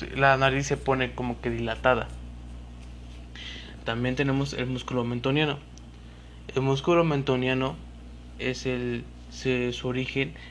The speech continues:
es sobre la fosa incisiva de la mandíbula, y aquí tenemos sobre que su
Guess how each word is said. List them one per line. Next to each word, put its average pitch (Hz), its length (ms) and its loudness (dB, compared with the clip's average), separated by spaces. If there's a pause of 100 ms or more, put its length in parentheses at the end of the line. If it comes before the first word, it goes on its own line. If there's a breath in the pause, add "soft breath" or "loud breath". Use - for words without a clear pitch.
(120 loud breath)
es 123 140 -6
sobre 127 240 2
la 120 180 0
fosa 139 400 -2
incisiva 123 460 -4
de 120 120 0
la 120 300 -2
mandíbula, 151 640 -2 (500 loud breath)
y 170 300 0 (260)
aquí 127 440 -4
tenemos 123 480 0
sobre 147 400 2
que 120 300 0 (920 loud breath)
su 139 500 0